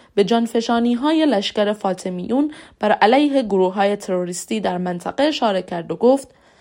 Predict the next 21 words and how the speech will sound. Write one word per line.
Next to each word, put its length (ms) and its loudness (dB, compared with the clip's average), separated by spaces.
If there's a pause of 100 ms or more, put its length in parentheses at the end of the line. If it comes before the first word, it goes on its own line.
(320)
«لشکر 420 6
فاطمیون 720 2
به 60 2
فرماندهی 800 0
سید 400 -2
الشهدای 720 2
مقاومت 680 -2 (260)
حاج 340 4
قاسم 480 4
سلیمانی 840 0 (240)
صحنه‌های 840 2
کم 400 0
نظیری 500 2
را 160 0
در 180 -2
تاریخ 540 -4 (300)
به 80 2
ثبت 440 4
رساندند 580 -6 (420)
که 100 6
جهان 520 4